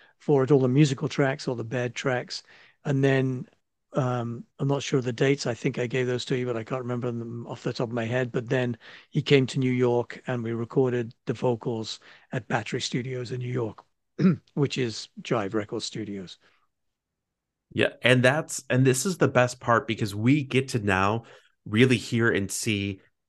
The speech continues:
Speaker 2: the evolution of these songs, ultimately how this album evolved, which is kinda cool to go,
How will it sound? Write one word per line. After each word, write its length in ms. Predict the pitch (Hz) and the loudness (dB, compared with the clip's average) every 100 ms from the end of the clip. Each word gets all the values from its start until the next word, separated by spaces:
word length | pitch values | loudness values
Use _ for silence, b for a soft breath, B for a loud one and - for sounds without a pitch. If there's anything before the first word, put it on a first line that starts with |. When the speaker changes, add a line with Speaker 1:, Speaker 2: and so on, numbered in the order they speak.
| _ 107 | _ 2
Speaker 2:
the 200 | 117 - | 2 4
evolution 600 | 120 120 110 123 131 120 | 2 2 2 0 0 -2
of 80 | 98 | -2
these 160 | 92 | 0
songs, 300 | 113 107 92 - | 2 2 0 2
ultimately 400 | 147 165 165 107 | 2 2 -2 -2
how 320 | - 135 175 | -2 0 2
this 280 | 156 107 - - | 4 2 -2 -4
album 440 | - 123 117 107 98 - | 2 4 4 0 -2 -4
evolved, 480 | 98 104 127 117 101 | -2 2 4 4 2
which 160 | 107 | -6
is 100 | 117 | -6
kinda 220 | - 117 | -2 0
cool 260 | 101 - 139 | 0 0 0
to 100 | 131 | 2
go, 280 | 110 104 | 4 4